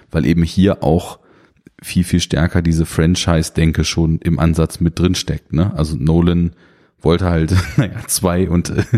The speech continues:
wurde gedrängt zu drei Batmans und dann, dann war's das auch so, ne? Und, ähm, da hat man ja auch f-, seitens, äh, Warner dann damals noch nicht diesen ganzen, äh,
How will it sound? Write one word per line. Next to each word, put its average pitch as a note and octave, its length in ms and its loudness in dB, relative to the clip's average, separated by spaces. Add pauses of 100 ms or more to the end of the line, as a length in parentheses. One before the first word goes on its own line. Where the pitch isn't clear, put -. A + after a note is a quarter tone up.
(340)
wurde D#2+ 360 0
gedrängt F2 360 2
zu - 100 -4
drei E2+ 240 0
Batmans F2+ 600 2
und E2+ 180 -2
dann, E2+ 180 2
dann E2 200 0
war's E2+ 220 0
das E2+ 200 -2
auch - 240 -4
so, D2+ 220 -8
ne? D#2+ 180 2
Und, D#2 400 0
ähm, D#2+ 300 0 (760)
da - 120 0
hat - 140 0
man E2+ 140 4
ja - 80 4
auch - 240 0
f-, - 240 -12
seitens, E2 720 0
äh, D#2 360 -2 (920)
Warner E2 520 4
dann D#2 180 4
damals D#2 420 2
noch D2 120 0
nicht D2+ 400 -2
diesen D2+ 240 0
ganzen, D2+ 440 0
äh, D2+ 300 0